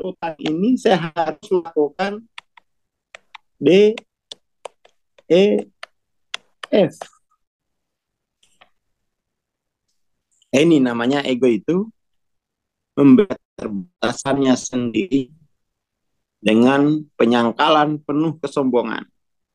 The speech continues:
Oleh karena itu, menjadi korbannya sendiri. Kalau mau diteliti ini, itu teman-teman bisa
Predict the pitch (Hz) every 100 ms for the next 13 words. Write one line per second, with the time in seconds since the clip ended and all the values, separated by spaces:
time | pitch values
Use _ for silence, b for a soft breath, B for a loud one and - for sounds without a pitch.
0 | _ _ _ _ _ _ _ _ _ _
1 | _ _ _ _ _ _ _ _ _ _
2 | - 107 120 120 123 107 - 165 135 117
3 | 101 110 135 - 113 107 101 107 110 117
4 | 104 92 90 - - _ _ _ _ _
5 | _ _ _ _ _ _ _ _ _ _
6 | _ _ _ _ _ _ _ _ _ _
7 | _ _ _ _ _ _ _ _ _ _
8 | _ _ _ _ _ 151 160 220 311 254
9 | 208 185 185 - 185 214 247 214 156 120
10 | 90 117 _ _ _ _ _ _ _ _
11 | _ _ _ _ _ _ - 151 196 185
12 | 160 202 180 160 139 147 143